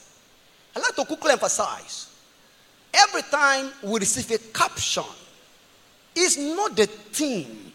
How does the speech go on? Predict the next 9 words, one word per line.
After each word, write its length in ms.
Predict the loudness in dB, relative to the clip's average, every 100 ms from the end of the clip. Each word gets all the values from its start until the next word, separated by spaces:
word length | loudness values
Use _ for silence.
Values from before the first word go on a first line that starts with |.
| -20 -20 -8 -6
of 100 | -4
the 80 | -4
service, 720 | -4 -4 -4 -4 -4 -10 -20 -20 -20 -8
it 160 | -6 -2
is 160 | -2
what 220 | 2 2 2 -10 0
God 260 | 2 2 -2 -8
wants 280 | -2 0 -2
to 140 | -4